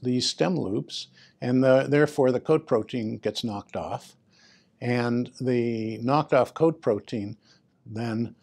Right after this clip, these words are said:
uh, shows that the, uh, R N A switches from an orange color, which is red plus green,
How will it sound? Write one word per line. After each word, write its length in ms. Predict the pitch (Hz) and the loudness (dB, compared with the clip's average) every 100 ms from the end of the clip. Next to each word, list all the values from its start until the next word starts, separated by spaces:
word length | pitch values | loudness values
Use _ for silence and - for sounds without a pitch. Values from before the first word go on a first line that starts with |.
| _ _ _ _ - | _ _ _ _ -12
uh, 320 | 107 104 101 | -4 -2 -2
shows 640 | - - 131 123 117 - | 0 6 6 6 2 -2
that 160 | - - | -8 -4
the, 400 | 117 117 113 - | -2 -2 -6 -8
uh, 280 | 117 110 113 - | -8 -8 -8 -4
R 240 | 127 127 | -2 -2
N 100 | 117 | -2
A 220 | 123 117 | -2 -2
switches 720 | 117 - 151 147 120 104 - - _ _ _ | -2 0 0 0 -2 -4 -10 -16 _ _ _
from 200 | 120 110 | -4 -2
an 100 | 123 | 2
orange 360 | 165 170 - | 4 4 0
color, 400 | - 101 95 117 | -2 -2 -2 -4
which 200 | 101 92 | -6 -8
is 200 | 104 - | -10 -10
red 180 | 104 95 | -10 -10
plus 240 | - - | -16 -18
green, 340 | - 104 104 | -14 -12 -12